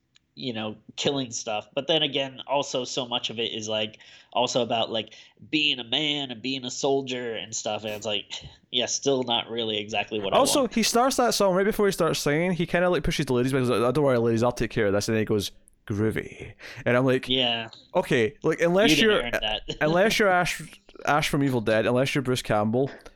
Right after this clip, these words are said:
Speaker 2: that just sounds like a really weird random word to use."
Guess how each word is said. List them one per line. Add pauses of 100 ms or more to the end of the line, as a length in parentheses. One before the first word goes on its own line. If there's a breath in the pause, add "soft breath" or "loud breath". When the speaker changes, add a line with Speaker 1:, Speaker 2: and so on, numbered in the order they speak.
(360 loud breath)
Speaker 2:
that
just
sounds
like
a (160)
really
weird
random
word
to
use."